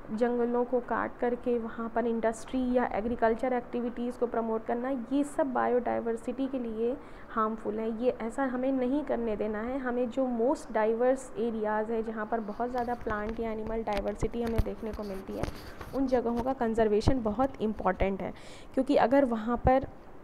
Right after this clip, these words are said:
जितनी भी flora है या fauna है, अगर उसको हम, अ, remove कर देंगे, तो बहुत सारा useful gene source हमारे, हम जो है वो, हम उसे खो देंगे, जिससे कि हमारी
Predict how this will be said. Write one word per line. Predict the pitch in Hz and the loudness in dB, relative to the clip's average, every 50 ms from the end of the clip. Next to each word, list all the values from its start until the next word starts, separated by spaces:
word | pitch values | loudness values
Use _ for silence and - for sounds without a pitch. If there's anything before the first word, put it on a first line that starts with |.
| - - - - - - - - - - - - - - - - - - - - 202 208 214 214 | -16 -16 -16 -16 -16 -16 -16 -12 -12 -8 -8 -8 -8 -8 -10 -8 -6 -4 -2 2 2 4 4 4
जितनी | 220 214 - 254 - - 285 320 320 | 2 2 2 0 4 6 8 8 10
भी | 269 285 294 285 254 226 | 10 8 8 8 6 2
flora | - - 233 226 226 226 226 226 | 0 4 6 6 8 8 6 6
है | 240 233 214 220 | 6 6 6 6
या | 226 233 | 6 6
fauna | 233 - - - - 226 | 6 4 2 2 2 2
है, | 226 233 226 220 | 2 2 2 4
अगर | 220 254 240 233 | 4 6 6 6
उसको | 240 - - - 277 | 4 2 6 6 6
हम, | 240 247 254 262 240 | 6 6 2 0 0
अ, | - - - - - - - - - - - - - - - - - 202 196 202 196 180 - | -2 -6 -14 -16 -18 -18 -16 -16 -16 -16 -14 -14 -14 -6 -4 0 2 4 4 6 4 4 2
remove | - 196 240 240 247 277 311 294 - | 2 2 4 6 6 6 4 4 4
कर | - 220 214 | 4 4 4
देंगे, | 208 214 220 226 233 277 330 - - - - - - | 4 2 2 2 2 0 0 -2 -6 -12 -12 -4 -2
तो | 233 | 0
बहुत | 220 208 - 220 254 302 294 | 8 8 8 10 10 8 8
सारा | - - 262 254 247 247 | 6 4 4 6 6 4
useful | 254 254 240 226 233 247 240 - - 269 277 269 247 208 - - - - - 208 | 4 4 6 6 6 4 4 2 4 8 8 8 8 6 0 -6 -14 -10 -6 -6
gene | 196 - - 262 269 285 277 247 208 190 196 | -4 2 6 6 8 8 8 6 4 2 -2
source | - - - - 254 254 262 262 240 - - - - - - - - - - | -4 -6 4 8 8 10 10 8 8 4 0 -4 -10 -12 -12 -12 -12 -4 -2
हमारे, | 240 226 214 208 208 220 208 - - - - - - | 0 2 2 4 6 6 4 4 0 -2 -2 0 0
हम | - 226 220 220 190 - 95 - | 2 2 2 0 -2 -2 -6 -6
जो | 208 220 233 226 | 0 4 4 6
है | 220 220 214 | 6 6 6
वो, | 214 214 226 320 403 - - - - - - - - | 6 6 6 6 4 0 -6 -12 -14 -14 -14 0 2
हम | 240 240 247 | 4 6 6
उसे | 262 - 285 | 6 6 4
खो | 277 - - 254 247 | 4 6 8 8 8
देंगे, | 247 226 214 214 208 226 381 - - - - - - - - | 8 8 4 2 0 -2 -4 -4 -8 -14 -16 -18 -18 -10 2
जिससे | 208 247 - - - 269 | 4 6 6 8 6 4
कि | 262 269 254 | 4 4 2
हमारी | 247 247 233 220 214 214 240 247 247 240 202 - | 2 2 2 4 4 4 4 4 2 2 0 -2